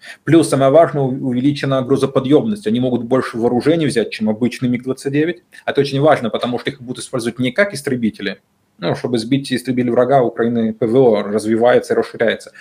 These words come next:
Их будут использовать как ударные самолёты, чтобы наносить удары по наземным объектам. И поэтому это очень важно и хорошо, что они так уви-, э, улучшены. И вот такие вот улучшенные по стандартам нато, э, вот модернизированные самолёты,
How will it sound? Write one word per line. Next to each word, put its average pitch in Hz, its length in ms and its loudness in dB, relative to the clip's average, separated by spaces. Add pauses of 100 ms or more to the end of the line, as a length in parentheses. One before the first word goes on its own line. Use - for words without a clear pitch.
(220)
Их 135 80 2
будут 185 140 2
использовать 170 280 0
как - 140 -20
ударные 143 340 4
самолёты, 135 400 0
чтобы - 160 -16
наносить 120 320 -4
удары 127 260 0
по 123 120 -10
наземным 120 420 0
объектам. 110 440 -4 (760)
И 113 60 -2
поэтому 127 260 0
это - 80 -4
очень 143 260 0
важно 135 220 2
и 120 40 -2
хорошо, 139 320 0
что 131 220 -8
они 113 80 -6
так - 200 -8
уви-, 107 240 -2
э, 110 280 -4
улучшены. 120 400 -2 (440)
И 156 140 0
вот 190 100 6
такие 190 220 4
вот - 100 0
улучшенные 170 560 4
по - 120 -2
стандартам 135 520 2
нато, 139 300 2
э, 113 560 -2
вот 113 220 -2
модернизированные 123 880 0
самолёты, 175 580 0